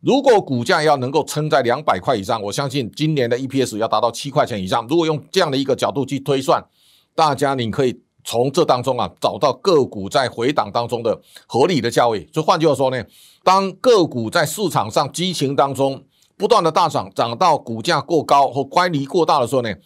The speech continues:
它一定会调整。这个调整有的会跌幅很重，有的跌幅比较轻，最重要要看基本面。如果从货柜行业的角度来讲，我相信现在市场热门的焦点都在看阳明，阳明最高九十二块四。那阳明因为股价大涨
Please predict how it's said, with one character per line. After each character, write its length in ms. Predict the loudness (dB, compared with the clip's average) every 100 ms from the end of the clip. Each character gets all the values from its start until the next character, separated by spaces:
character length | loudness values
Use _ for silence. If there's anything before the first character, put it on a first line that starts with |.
| _
它 100 | -10 -6
一 80 | 0
定 100 | 0
会 80 |
调 180 | 2 0
整。 180 | 0 -8 _ _ _ _
这 100 | 0
个 80 | 2
调 180 | 4 2
整 320 | 4 0 -2 _ _ _ _ _
有 160 | 2 4
的 200 | 6 4 2
会 140 | -2
跌 200 | 2 0
幅 160 | 2 0
很 160 | -2 2
重， 200 | 0 0
有 80 |
的 120 | -4 -2
跌 160 | -2
幅 120 | -2
比 120 | -4 0
较 120 | -2
轻， 320 | 0 -6 -8 _ _
最 160 | -2 0
重 160 | 2 0
要 140 | 0
要 140 | 0 0
看 180 | -2
基 160 | -2 -6
本 160 | -4 -2
面。 220 | -4 -6 _ -20 -20 -20 _
如 180 | -2 2
果 120 | 4
从 160 | 4 4
货 140 | 2
柜 160 | 4 2
行 140 | 2
业 40 | 0
的 80 |
角 160 | 0 0
度 140 | 0
来 100 | 0
讲， 160 | 0 0
我 80 | 0
相 160 | 0
信 120 | 0 0
现 160 | 0
在 80 | -2
市 180 | -2 -4
场 160 | -2
热 140 | 0 0
门 100 | 0
的 60 |
焦 180 | 0 0
点 180 | 0 -6
都 160 | -4 -2
在 100 | 0
看 160 | -2 -2
阳 160 | -2
明， 240 | -4 -8 -6
阳 140 | -2 0
明 120 | 0
最 140 | 0
高 160 | 2 2
九 160 | 0 -2
十 80 |
二 80 | 0
块 140 | 0 -2
四。 200 | -4 -8 _
那 260 | 0 0 0
阳 160 | 0 0
明 200 | -2 -2
因 140 | 0
为 160 | 0 -2 _
股 180 | -12 -4
价 200 | 0 2
大 160 | 2 0
涨 200 | -4